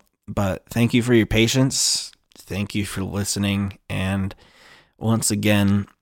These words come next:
if you have any ideas for what we should talk about, what you wanna hear about, um, just send us an email. Um,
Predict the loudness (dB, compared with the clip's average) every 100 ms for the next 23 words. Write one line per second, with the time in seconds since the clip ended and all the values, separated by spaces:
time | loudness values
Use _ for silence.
0 | _ -6 -6 -4 -4 -2 0 2 0 -2
1 | -8 -8 -4 -4 -4 -6 2 6 8 6
2 | 4 -6 -4 -2 -2 -4 -4 -4 -2 0
3 | 0 0 0 0 -2 -4 -6 -4 -2 2
4 | 2 2 2 0 _ _ -4 -4 -4 -6
5 | -10 -20 -20 -20 -20 _ _ _ _ _
6 | _ _ -4 0 2 2 2 4 4 2
7 | -2 -8 -8 0 2 2 2 0 -2